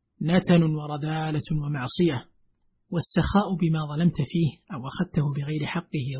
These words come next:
ظلم مكرر، والذم جزاء ذلك لا الحمد، لأنك إنما تبذل مال غيرك على الحقيقة لا مالك. وإعطاء الناس حقوقهم مما عندك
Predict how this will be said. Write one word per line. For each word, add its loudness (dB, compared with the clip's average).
ظلم 8
مكرر، 0
والذم 6
جزاء 0
ذلك -4
لا 0
الحمد، 0
لأنك 8
إنما 6
تبذل 6
مال 6
غيرك 0
على 0
الحقيقة 2
لا 4
مالك. 2
وإعطاء 0
الناس 6
حقوقهم 2
مما -6
عندك 0